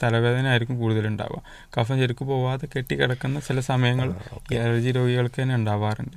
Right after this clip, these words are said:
Speaker 2: ഉം.
Speaker 1: അപ്പം ഈ തലവേദന കൂടുതലായിട്ട് അനുഭവപ്പെടാറുണ്ട്.
Speaker 2: അലർജി വരുമ്പോ ഒന്നുകിൽ അവർക്കത് മൂക്കൊലിച്ച്
Speaker 1: ഒലിച്ചിട്ട്
Speaker 2: അല്ലേ
Speaker 1: പോകും.
Speaker 2: ഉണ്ടാവും.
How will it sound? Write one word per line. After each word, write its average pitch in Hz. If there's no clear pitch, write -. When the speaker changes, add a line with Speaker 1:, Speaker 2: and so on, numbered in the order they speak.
Speaker 2:
ഉം. 104
Speaker 1:
അപ്പം 160
ഈ 127
തലവേദന 120
കൂടുതലായിട്ട് 113
അനുഭവപ്പെടാറുണ്ട്. 113
Speaker 2:
അലർജി 95
വരുമ്പോ 113
ഒന്നുകിൽ 123
അവർക്കത് 123
മൂക്കൊലിച്ച് 117
Speaker 1:
ഒലിച്ചിട്ട് 123
Speaker 2:
അല്ലേ 107
Speaker 1:
പോകും. 120
Speaker 2:
ഉണ്ടാവും. 82